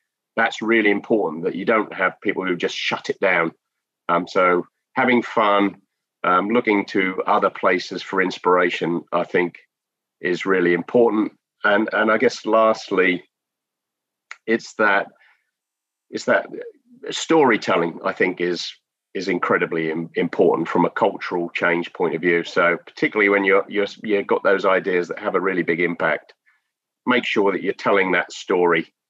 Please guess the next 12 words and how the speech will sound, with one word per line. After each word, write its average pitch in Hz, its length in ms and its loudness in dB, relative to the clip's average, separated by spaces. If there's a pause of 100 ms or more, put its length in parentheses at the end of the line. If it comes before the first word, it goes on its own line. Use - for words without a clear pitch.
(500)
and 85 360 -2 (160)
that 90 120 -4
you're 90 160 -2
sharing 87 480 2
that 82 220 -4 (960)
success - 720 -4 (440)
and, 85 420 -2
you 92 140 -2
know, 78 120 0
giving 90 280 0
people 82 360 -4
the, 80 200 -2